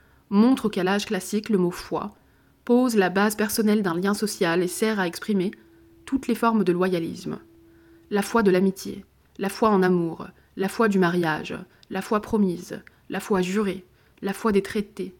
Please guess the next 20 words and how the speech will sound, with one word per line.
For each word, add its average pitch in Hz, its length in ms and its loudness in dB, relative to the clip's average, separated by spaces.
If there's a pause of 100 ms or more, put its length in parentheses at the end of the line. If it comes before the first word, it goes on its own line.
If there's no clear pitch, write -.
(340)
la 202 100 -2
foi 226 220 -2
patriotique, 208 840 -4 (180)
la 202 140 2
foi 202 240 2
d'honnête 208 480 2
homme 180 300 -4 (340)
et 196 60 2
la 190 100 4
foi 233 220 0
de 180 100 4
bohème, 175 480 -2 (540)
la 196 120 4
foi 240 200 4
en 208 120 4
autrui, 208 380 -2 (300)
la 202 120 -2
foi 233 180 -2
en 214 100 0
soi-même. 190 540 -4